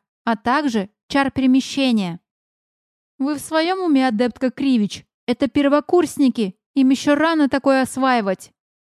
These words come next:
"Они меня заставили", заявила Илана, и мы с друзьями от такого нахальства дар речи потеряли. "Какое безобразие!" воскликнула ректор.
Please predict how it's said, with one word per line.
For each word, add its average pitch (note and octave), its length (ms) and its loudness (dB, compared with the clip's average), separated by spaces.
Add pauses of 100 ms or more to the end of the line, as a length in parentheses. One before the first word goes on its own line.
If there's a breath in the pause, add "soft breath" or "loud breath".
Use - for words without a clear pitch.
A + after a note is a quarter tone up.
(360)
"Они B3 260 4
меня A#3+ 240 4
заставили", A#3 640 -2 (960)
заявила D4 600 0
Илана, D#4 380 0
и D#4 80 2
мы C4+ 160 4
с B3 40 -4
друзьями C#4+ 580 0
от C#4 120 -4
такого C4+ 340 0
нахальства C4+ 720 -2 (140)
дар D4 240 0
речи C4+ 300 0
потеряли. G#3+ 680 -2 (880)
"Какое D4 420 2
безобразие!" A#3 880 0 (680)
воскликнула D4+ 640 0
ректор. C#4 420 -2